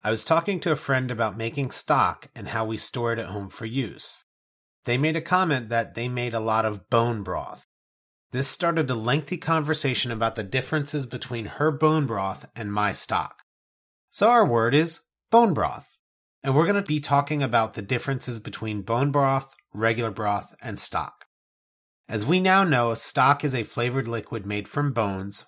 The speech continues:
which may be roasted, mirepoix, and aromatics that is simmered for anywhere from four to eight hours. Broth, on the other hand, is made from meat, which may or may not include bones,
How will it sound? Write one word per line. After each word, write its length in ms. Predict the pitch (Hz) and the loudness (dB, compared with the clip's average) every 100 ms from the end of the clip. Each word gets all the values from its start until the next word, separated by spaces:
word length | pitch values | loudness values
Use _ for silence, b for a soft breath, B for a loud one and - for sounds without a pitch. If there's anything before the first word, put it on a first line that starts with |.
| - | -8
which 220 | 113 107 | -8 -4
may 180 | 107 113 | -2 -2
be 140 | 180 | -2
roasted, 560 | 160 98 92 - 87 110 _ _ _ _ _ _ | 0 0 -2 -6 -12 -14 _ _ _ _ _ _
mirepoix, 680 | 120 165 175 - 107 101 - - 131 | 2 4 4 2 2 2 -2 -8 -4
and 140 | 123 | 0
aromatics 760 | 123 127 139 143 104 - - - | 4 4 6 4 4 0 -8 -4
that 140 | 110 | -2
is 140 | 107 | 0
simmered 380 | - 156 127 110 | 2 2 0 -2
for 120 | - | -6
anywhere 360 | 113 117 117 120 | -4 -2 0 0
from 180 | 123 117 | -2 -8
four 240 | - 107 | -6 -4
to 80 | 104 | -4
eight 180 | 87 90 | -4 0
hours. 520 | 92 87 - - - _ _ _ _ _ _ _ _ _ _ _ _ _ _ _ _ | 2 2 -6 -18 -18 _ _ _ _ _ _ _ _ _ _ _ _ _ _ _ _
Broth, 380 | 165 190 220 - | 8 8 8 2
on 80 | 139 | 2
the 120 | 113 | 2
other 140 | 104 | 0
hand, 420 | 98 98 87 92 - b b - | -2 -6 -8 -10 -16 b b -6
is 200 | 113 110 | -4 -2
made 240 | 120 113 | 0 -2
from 340 | - 113 107 160 | -4 -6 -2 0
meat, 300 | 190 143 - | 0 0 -6
which 300 | 110 117 120 | -6 -6 -2
may 240 | 127 143 | 0 4
or 80 | 147 | 4
may 180 | 135 131 | 2 0
not 220 | 127 120 | 0 0
include 480 | 110 107 113 107 98 | -2 -6 -4 -4 -2
bones, 640 | 180 165 95 85 101 - | 0 2 0 -6 -12 -14